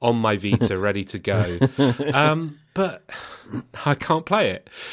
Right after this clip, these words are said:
Speaker 1: which,
Speaker 2: Has it,
Speaker 1: and,
Speaker 2: so has
Speaker 1: you
Speaker 2: this
Speaker 1: know
Speaker 2: happened to you as well, has it? Or
Speaker 1: Yeah, yeah, I ca-
Speaker 2: Oh.
Speaker 1: I can't play it currently. Um,
Speaker 2: Jesus.
Speaker 1: and, um, it's just like,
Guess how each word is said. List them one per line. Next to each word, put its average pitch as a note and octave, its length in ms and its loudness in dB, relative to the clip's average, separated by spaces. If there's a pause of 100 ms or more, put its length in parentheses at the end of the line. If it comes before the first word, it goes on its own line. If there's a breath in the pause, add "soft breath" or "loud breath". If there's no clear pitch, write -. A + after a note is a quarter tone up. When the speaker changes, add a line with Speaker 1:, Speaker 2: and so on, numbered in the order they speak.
(220 loud breath)
Speaker 1:
which, F3 280 2
Speaker 2:
Has D#3+ 420 0
it, - 20 6
Speaker 1:
and, G3 100 2
Speaker 2:
so G3 80 8
has - 100 6
Speaker 1:
you A3 60 4
Speaker 2:
this G#3 140 6
Speaker 1:
know G#3 40 6
Speaker 2:
happened F#3 180 2
to G3 40 0
you G3+ 120 4
as F#3 80 0
well, A#3 180 4
has F2+ 120 -4
it? F2 140 -4
Or F#2+ 300 0 (380)
Speaker 1:
Yeah, A3+ 240 2
yeah, G#3 240 2
I F#3+ 80 4
ca- G3 140 0
Speaker 2:
Oh. G3 60 -4
Speaker 1:
I F3 120 2
can't D#3+ 380 -2
play E3 200 0
it A#2 100 -2
currently. G#2 520 -4
Um, C3+ 460 0 (100)
Speaker 2:
Jesus. F3 260 4
Speaker 1:
and, F3 180 -2
um, F3 260 0 (360)
it's G3 320 0
just - 420 -4
like, F3 240 0